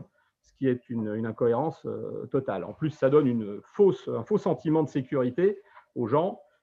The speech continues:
et, euh, qui rend encore plus dangereux l'utilisation de l'informatique dans certains cas de figure. Alors, on en, on a conclu que c'était aux institutions que revenait la charge d'aider les différentes composantes de la société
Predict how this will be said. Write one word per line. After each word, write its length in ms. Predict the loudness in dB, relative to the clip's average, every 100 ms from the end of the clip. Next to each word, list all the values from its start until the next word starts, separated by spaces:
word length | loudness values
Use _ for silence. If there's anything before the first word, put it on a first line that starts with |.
| _ -2
et, 220 | 2 2
euh, 160 | 2 0
qui 200 | 0 2
rend 200 | 2 0
encore 280 | 0 0
plus 140 | 2 2
dangereux 460 | 4 4 4 2 -2
l'utilisation 720 | -6 -4 -2 -2 -2 -4 -4 0
de 100 | 0
l'informatique 580 | 2 0 0 -2 -6
dans 100 | -6
certains 260 | -4 -6 -6
cas 120 | -6
de 60 | -6
figure. 300 | -8 -12 -18 _ _ _ _ _ _ _ -12 -12 -12 _ 2
Alors, 180 | 6
on 100 | 8
en, 280 | 8 6 4
on 180 | 4 4
a 60 | 4
conclu 360 | 4 2 4
que 60 | 2
c'était 240 | 0 2
aux 140 | 4 4
institutions 600 | 2 -2 -2 -2 0 0
que 100 | 4
revenait 240 | 4 4
la 100 | 2
charge 240 | 2 -2 0
d'aider 180 | 0 2
les 100 | 0
différentes 360 | 0 -2 0
composantes 420 | -2 0 0 2
de 80 | 4
la 100 | 2
société 580 | 2 -2 -2 0 -2